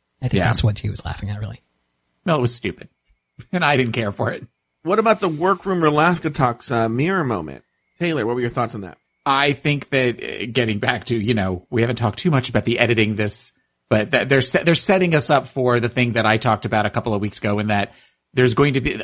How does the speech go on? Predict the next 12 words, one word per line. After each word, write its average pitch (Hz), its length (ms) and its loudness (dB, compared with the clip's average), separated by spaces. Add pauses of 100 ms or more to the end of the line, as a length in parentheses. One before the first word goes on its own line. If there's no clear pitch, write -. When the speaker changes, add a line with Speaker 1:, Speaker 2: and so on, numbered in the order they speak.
Speaker 2:
Alaska 147 720 2
is 123 120 2
going 120 180 2
to 117 80 0
have 113 240 0
to - 80 -8
pick - 280 -2
between 101 580 -4 (380)
the 123 100 2
two 120 280 2
of 98 140 -2
them 95 260 0